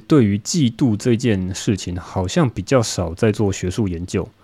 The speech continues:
但是它好像又是很多这个文学、很多历史、很多故事哈。我很少追剧啦哈，我知道像是什么后宫那些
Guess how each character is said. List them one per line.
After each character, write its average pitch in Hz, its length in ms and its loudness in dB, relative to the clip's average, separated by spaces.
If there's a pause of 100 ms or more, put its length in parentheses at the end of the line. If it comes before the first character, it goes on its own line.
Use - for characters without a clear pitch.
但 196 140 2
是 190 80 2
它 196 100 6
好 143 160 4
像 175 180 4
又 160 140 6
是 147 240 4
很 90 180 -2
多 120 220 4
这 123 100 2
个 104 120 6
文 101 280 4
学、 87 480 -4 (240)
很 101 140 -4
多 127 160 4
历 156 340 2
史、 85 400 -8
很 92 140 -8
多 127 180 0
故 139 320 2
事 101 360 -2
哈。 80 200 -8 (360)
我 113 120 2
很 160 80 6
少 196 140 4
追 151 180 4
剧 160 200 2
啦 87 160 4
哈， 98 120 2
我 92 120 0
知 113 60 0
道 156 120 6
像 147 180 4
是 131 200 2
什 104 100 -4
么 98 100 2
后 135 200 2
宫 117 260 2
那 120 160 4
些 113 260 6